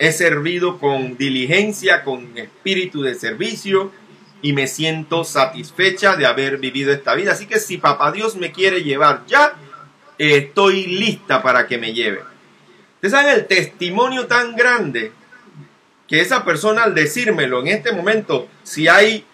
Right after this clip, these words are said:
cien mil personas escuchándome que puedan creer que no sirven para nada, que no tienen razón de vivir, están escuchándolo. Una persona que va a morir,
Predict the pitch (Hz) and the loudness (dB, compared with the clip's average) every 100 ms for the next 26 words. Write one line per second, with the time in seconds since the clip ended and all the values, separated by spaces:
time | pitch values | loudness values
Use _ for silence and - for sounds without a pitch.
0 | _ 151 - 190 185 180 202 254 202 202 | _ -18 -8 2 2 4 0 -2 0 -2
1 | 180 220 220 196 165 151 220 208 147 120 | 0 0 0 0 -4 2 4 4 2 -6
2 | 104 - _ _ - - 160 165 196 208 | -10 -16 _ _ -20 -4 -2 4 6 4
3 | 208 196 180 220 208 - 185 208 208 247 | 4 4 4 4 0 0 2 2 0 -2
4 | 240 214 196 185 170 175 202 202 160 147 | 0 2 2 2 2 2 4 6 4 2
5 | 175 190 190 214 220 208 185 175 - 226 | -4 -6 -2 2 4 2 2 2 2 -2
6 | 226 208 185 185 220 165 - - - - | -2 0 0 0 0 -2 -4 -18 -20 -20
7 | - _ - _ _ _ - 143 208 220 | -20 _ -20 _ _ _ -6 2 4 4
8 | 220 196 196 240 170 120 107 - _ _ | 0 -2 -2 -2 -2 -6 -10 -14 _ _
9 | - - 147 226 233 202 175 233 247 247 | -20 -10 0 0 2 0 0 -2 -2 0
10 | - 190 214 214 214 214 127 | 0 4 4 4 0 0 -4